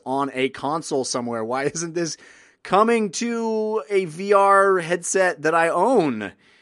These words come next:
And the answer, of course, is Nintendo. Uh, Nintendo needs to have a V R headset, I guess, to make this a reality. But I would love to see this out on Oculus or Vive or PlayStation V R. It seems highly unlikely that it will happen.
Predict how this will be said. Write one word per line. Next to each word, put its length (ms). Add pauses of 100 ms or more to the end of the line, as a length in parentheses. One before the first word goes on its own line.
(360)
And 120
the 80
answer, 180
of 80
course, 320
is 220
Nintendo. 800
Uh, 420
Nintendo 560
needs 280
to 80
have 180
a 60
V 180
R 180 (220)
headset, 340
I 120
guess, 340
to 100
make 140
this 220
a 20
reality. 480 (600)
But 300 (460)
I 160
would 160
love 220
to 100
see 160
this 180
out 220
on 160
Oculus 540
or 80
Vive 580
or 100
PlayStation 680
V 180
R. 220
It 120
seems 220
highly 380
unlikely 520
that 160
it 140
will 140
happen. 500